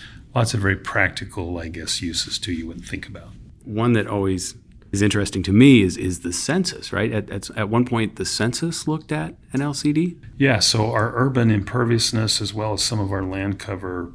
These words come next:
Speaker 1: products are used to help them define where their neighborhoods are and how they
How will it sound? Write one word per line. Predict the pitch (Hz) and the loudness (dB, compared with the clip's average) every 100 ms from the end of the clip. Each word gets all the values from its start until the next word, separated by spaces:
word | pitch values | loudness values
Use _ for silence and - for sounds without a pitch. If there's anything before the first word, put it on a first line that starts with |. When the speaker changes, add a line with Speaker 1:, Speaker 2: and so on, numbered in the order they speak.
| - - - | -18 -20 -12
Speaker 1:
products | - - 90 85 82 101 - - | -8 -4 -4 -6 -8 -8 -8 -8
are | 92 | -8
used | 90 95 104 101 98 | -8 -4 0 2 0
to | - 98 | -4 -6
help | 101 95 - | -4 -6 -6
them | 104 95 92 | -6 -4 -6
define | 90 95 - 95 92 92 | -8 -10 -8 -8 -6 -8
where | 90 | -8
their | 87 87 | -6 -6
neighborhoods | 82 90 101 92 107 98 | -4 -4 -4 -4 -6 -4
are | 98 101 101 | -6 -4 -6
and | 95 87 | -6 -8
how | 87 92 | -8 -6
they | 90 87 | -6 -6